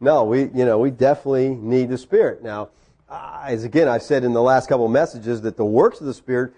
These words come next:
you know, are not through the spiritual gifts like they were in that transition period, but, you know, Lord knows we still, we still need the Spirit, absolutely.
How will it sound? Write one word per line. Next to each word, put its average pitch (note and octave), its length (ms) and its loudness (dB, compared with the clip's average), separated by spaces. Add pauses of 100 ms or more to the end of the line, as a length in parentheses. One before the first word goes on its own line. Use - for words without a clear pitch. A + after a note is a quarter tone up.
(160)
you A#2 80 -4
know, A#2 160 2
are A#2 240 -2
not C3+ 400 0
through C#3 140 -2
the A#2+ 60 -6
spiritual C3+ 380 -2
gifts D3+ 300 -2
like A#2+ 180 0
they A#2+ 100 -4
were A#2 220 0
in A2 60 -2
that A2 180 -4
transition G#2 480 -8
period, A2+ 240 0
but, G#2+ 160 -8 (260)
you A#2 60 -6
know, G2 320 -2
Lord C3 260 2
knows C3 280 2
we C#3 100 -2
still, C3+ 480 -2 (100)
we C3 120 -14
still C3+ 240 -4
need C#3 180 0
the A2+ 120 -6
Spirit, C3+ 360 -4
absolutely. A2+ 640 -6